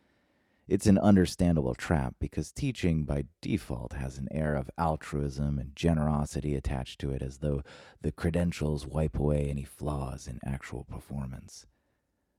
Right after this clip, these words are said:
The real world, of course, functions on the opposite principle. Actual performance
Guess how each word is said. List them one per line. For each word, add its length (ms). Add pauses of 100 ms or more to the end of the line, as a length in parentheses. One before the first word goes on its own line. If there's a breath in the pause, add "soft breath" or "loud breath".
(140)
The 140
real 340
world, 460
of 140
course, 280
functions 640
on 120
the 120 (120)
opposite 560
principle. 580 (640 soft breath)
Actual 520
performance 720